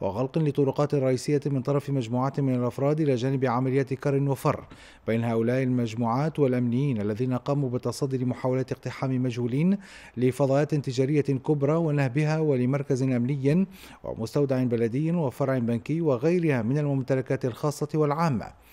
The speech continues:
هذا وشهدت بعض المناطق في إقليم تونس هدوءا هذه الليلة منذ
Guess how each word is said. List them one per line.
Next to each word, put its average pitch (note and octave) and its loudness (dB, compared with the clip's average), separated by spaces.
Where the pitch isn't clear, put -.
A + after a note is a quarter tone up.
هذا D2 -4
وشهدت D3 2
بعض D#3+ 0
المناطق C3 0
في C#3 -2
إقليم C3 -2
تونس C3 0
هدوءا C#3 0
هذه A#2+ -2
الليلة B2 -2
منذ A#2 0